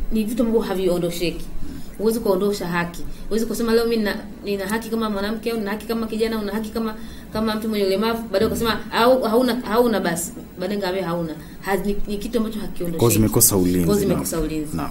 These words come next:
Speaker 2: sawa.
Speaker 1: Lakini vile vile, eh, rasimu ya pili ilikuwa inaelezea kwamba mikataba ya kimataifa ya haki za binadamu ambayo Tanzania imeweka saini na kuridhia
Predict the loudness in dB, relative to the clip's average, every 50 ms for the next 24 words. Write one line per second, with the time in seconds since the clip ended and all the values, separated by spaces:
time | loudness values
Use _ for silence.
0 | -4 -4 -4 -2 -2 -4 -4 -4 -4 -4 -4 -2 -2 0 2 2 2 2 4 4
1 | 4 4 4 4 4 4 2 0 -2 -6 -8 -10 -6 -4 -4 -2 0 0 2 2
2 | 2 2 0 0 -2 -6 -2 0 2 2 4 6 6 6 6 6 4 2 2 2
3 | 2 2 2 2 2 2 2 2 2 0 0 0 0 0 0 -2 -4 -6 -8 -12
4 | -14 -16 -14 -12 -12 -12 -10 -4 0 0 0 2 0 -2 -4 -6 -2 0 2 2
5 | 2 2 2 2 2 2 2 0 -4 -6 -4 -4 -4 -2 -2 -2 0 0 -2 -2
6 | -2 -2 -2 -2 -2 -2 0 0 2 2 2 2 0 -2 -4 -6 -8 -8 -4 -2
7 | -2 0 0 -2 -2 -2 -2 -2 0 2 2 2 2 2 0 0 -2 -2 -2 -4
8 | -4 -8 -8 -6 -6 -4 -4 -2 0 0 0 0 0 -2 0 0 0 0 0 0
9 | -2 -2 -4 -4 -4 -4 -4 -6 -8 -10 -12 -10 -2 0 0 2 2 0 0 0
10 | 0 0 0 0 0 0 -2 -2 -4 -4 -4 -4 -2 -2 -2 -2 0 0 2 2
11 | 2 0